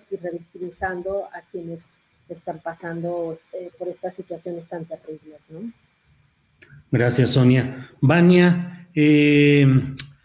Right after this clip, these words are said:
Speaker 2: regreso contigo, Vania Pillenut, para preguntar, eh, las lucha, la lucha general de las mujeres que ha tenido una gran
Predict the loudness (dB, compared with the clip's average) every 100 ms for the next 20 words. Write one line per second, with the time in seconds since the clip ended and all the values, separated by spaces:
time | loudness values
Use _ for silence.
0 | _ _ _ _ -2 0 0 -2 -2 -2
1 | 0 2 2 0 -4 0 2 2 -2 -8
2 | -16 -12 -6 -2 -2 -4 -4 -6 -4 -6
3 | -4 -4 -4 -8 -14 _ _ _ _ _
4 | -14 -8 -6 -4 -4 -4 -4 -4 -6 -6
5 | -6 -4 -2 -2 0 0 -2 -4 -8 -6
6 | -4 -2 -2 -4 -4 -6 -6 -6 -6 -6
7 | -8 -6 -4 -2 -2 -2 -4 -4 -2 0
8 | 0 -4